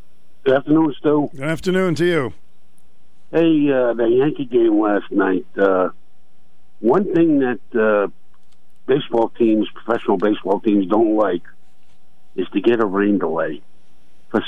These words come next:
Speaker 1: some reason, it drives pitchers wacky and knocks them all off their game,
Speaker 2: Mm-hmm.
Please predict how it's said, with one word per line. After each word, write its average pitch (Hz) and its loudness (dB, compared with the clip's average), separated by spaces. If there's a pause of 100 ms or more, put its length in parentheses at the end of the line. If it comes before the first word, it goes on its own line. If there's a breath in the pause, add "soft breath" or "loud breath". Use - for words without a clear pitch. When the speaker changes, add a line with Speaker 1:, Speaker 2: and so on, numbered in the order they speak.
Speaker 1:
some 185 4
reason, 139 2 (760)
it 107 -2
drives 143 2 (220)
pitchers 127 0
wacky 110 2
and 107 0
knocks 104 0
them 98 2
all 135 4
off 120 2
their 104 0
game, 139 2 (100)
Speaker 2:
Mm-hmm. 151 -6